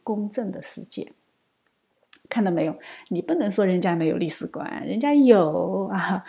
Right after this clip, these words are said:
他们认为人类历史就是一部男人对妇女不断伤害和掠夺的历史。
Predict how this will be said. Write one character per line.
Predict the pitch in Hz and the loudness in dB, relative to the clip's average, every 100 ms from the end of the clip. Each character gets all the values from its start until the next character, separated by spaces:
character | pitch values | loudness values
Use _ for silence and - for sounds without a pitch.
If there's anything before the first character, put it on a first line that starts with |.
| - - | -14 -18
他 | - 339 | -2 2
们 | 359 | 2
认 | 339 294 | 4 4
为 | 277 | 4
人 | 277 196 170 | 2 -2 -2
类 | 262 339 | 2 4
历 | 302 226 | 4 2
史 | - | -2
就 | 185 247 | -4 -4
是 | 240 | -4
一 | 214 | -6
部 | 214 220 202 | -6 -6 -4
男 | 180 190 | -2 2
人 | 262 240 247 | 4 2 2
对 | 262 233 | 0 0
妇 | - 277 | -2 -2
女 | 220 180 | -2 -2
不 | - 175 | -6 -4
断 | 277 | -2
伤 | 233 - 247 | -2 -4 -4
害 | 254 269 | -4 -4
和 | 214 180 | -2 -4
掠 | 220 311 240 | -2 0 0
夺 | - 170 | -2 -6
的 | 170 | -6
历 | 170 | -6
史。 | 160 - | -4 -6